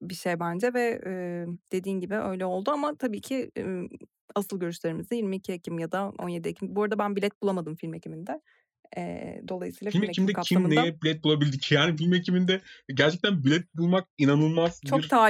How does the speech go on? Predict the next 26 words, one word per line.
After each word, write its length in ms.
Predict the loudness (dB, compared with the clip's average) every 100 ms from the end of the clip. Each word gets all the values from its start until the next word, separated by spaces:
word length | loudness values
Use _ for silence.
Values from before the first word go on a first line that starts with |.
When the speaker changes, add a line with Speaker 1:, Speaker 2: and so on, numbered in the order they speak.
| 4 0
Speaker 2:
eee, 60 | 0
Speaker 1:
talihsiz 220 | 0 2
ya, 280 | 4 6 6
Speaker 2:
şeye, 100 | 6 6
challenge'a 420 | 6 4 4 4
Speaker 1:
gerçekten. 0 |
Speaker 2:
dönüştü. 540 | 6 4 0 -4 -4 _ -10
Çünkü 280 | -2 -2 0 4
dört 240 | 4 4
Ekim 240 | 0 0
sabahı 460 | 0 2 4 4 2 2
on 140 | 2
otuzda, 520 | 2 0 2 2 2 _ _ _
eee, 300 | 0 0 -2 -6
satışa 300 | -10 -8 -8
sunuldu 380 | -8 -6 -2 0
ve 120 | 0 -2 _ _ _
yani 160 | -4 -4 _
on 180 | 6 6
kırk 200 | 4 2
beşte 220 | 2 4
insanlar 480 | 2 4 2 2 2
bilet 200 | 2 4
bulamadığından 520 | 4 4 4 4 4
şikâyet 340 | 2 2 0 2
ediyordu. 420 | -2 0 0